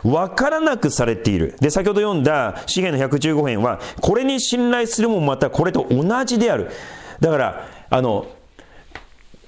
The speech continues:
偶像に感覚がないように、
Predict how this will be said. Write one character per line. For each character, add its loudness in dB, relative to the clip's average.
偶 2
像 2
に 0
感 0
覚 2
が 2
な 2
い 2
よ 4
う 2
に、 0